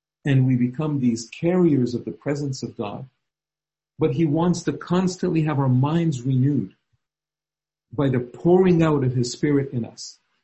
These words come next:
by the renewal of our minds through the power of his words, through the,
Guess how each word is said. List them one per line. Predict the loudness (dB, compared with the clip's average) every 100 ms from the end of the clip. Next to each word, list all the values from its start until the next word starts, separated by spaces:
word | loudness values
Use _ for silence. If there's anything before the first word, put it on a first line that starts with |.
| -4
by | -2
the | 0
renewal | 2 2 2 4 4 4
of | 0
our | -2
minds | -2 -2 -4 -6
through | -4
the | -4
power | -6 -4 0 2 0
of | 0
his | -2 -2
words, | 0 -2 -4 -8
through | -2 0
the, | 2 0